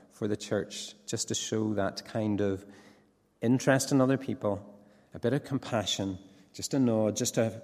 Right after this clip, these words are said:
a friendship, and asking how people are, meaningful relationships. Remember that we are created in the image of God and that God is a relational God.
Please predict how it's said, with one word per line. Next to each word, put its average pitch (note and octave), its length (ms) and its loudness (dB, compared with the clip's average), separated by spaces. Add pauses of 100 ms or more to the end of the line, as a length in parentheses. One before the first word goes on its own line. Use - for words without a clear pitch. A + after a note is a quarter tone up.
(120)
a G#2+ 60 -4
friendship, A#2 720 0 (300)
and G#2+ 160 0
asking B2+ 400 2
how A2 180 -2
people G#2+ 380 -2
are, F2+ 240 -2 (160)
meaningful C3+ 720 8 (300)
relationships. A2 1080 0 (380)
Remember D#3 380 10
that D3+ 100 10
we C3+ 160 8
are C3 80 10
created C#3 420 8
in A2+ 120 10
the A2+ 100 10
image C#3+ 300 8
of A#2 100 -2
God F#2+ 340 2 (280)
and F#2+ 100 -2
that G#2 140 -2
God A2+ 280 6
is G#2 140 2
a G#2 80 4
relational A#2+ 640 6
God. G2 340 2